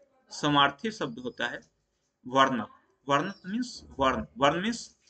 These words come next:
कलर। क्या होते हैं? कलर। तो ये जो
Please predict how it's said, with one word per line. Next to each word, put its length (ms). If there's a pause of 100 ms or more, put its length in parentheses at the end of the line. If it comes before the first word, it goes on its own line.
(100)
कलर। 220 (580)
क्या 80
होते 180
हैं? 260
कलर। 260 (300)
तो 180 (140)
ये 160
जो 400